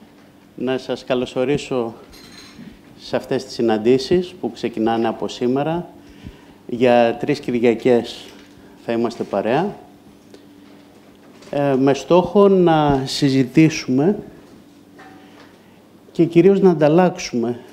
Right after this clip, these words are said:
κάποιες σκέψεις και προβληματισμούς για αυτό που λέμε παραδοσιακή μουσική, πώς λειτουργεί, ποια είναι τα χαρακτηριστικά της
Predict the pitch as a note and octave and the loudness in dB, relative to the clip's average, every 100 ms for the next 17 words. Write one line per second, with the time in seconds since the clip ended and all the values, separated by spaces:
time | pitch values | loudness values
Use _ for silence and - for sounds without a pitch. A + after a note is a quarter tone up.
0 | - - - _ C#3 C#3 - B2+ - - | -20 -20 -20 _ -2 -2 -2 -6 -6 -14
1 | - - - C#3+ C#3+ - E3+ F3 - - | -16 -16 -2 0 0 -4 -4 -4 -8 -6
2 | C3+ - A#2+ A#2+ A#2+ - G#2+ A#2 C#3 F#3 | -4 -4 -4 -2 -2 -4 -6 -4 -2 -2
3 | - - _ _ _ _ - _ _ _ | -4 -20 _ _ _ _ -20 _ _ _
4 | _ - C#3 - D#3+ D#3 D#3 D3+ C3+ C3 | _ -6 -4 -2 0 2 4 4 4 2
5 | B2+ A#2+ A2+ A#2+ A#2 C#3+ B2 A2 - - | 2 0 0 -2 -2 -6 -6 -10 -16 -8
6 | C#3 F#3 F#3 - _ _ _ - - - | -6 -6 -10 -20 _ _ _ -20 -20 -20
7 | - _ - _ _ _ _ _ - D3+ | -20 _ -20 _ _ _ _ _ 0 2
8 | D3 A#2 A#2 G#2 A#2 D#3+ A3+ - - _ | 2 -2 -2 0 2 2 0 -6 -20 _
9 | _ _ _ _ _ _ _ D3 D3 C#3 | _ _ _ _ _ _ _ -4 -2 -2
10 | B2 A#2+ A2 G2+ F#2+ - C3 B2+ F3 - | -2 -2 -6 -6 -6 -2 -2 0 -4 -6
11 | - | -16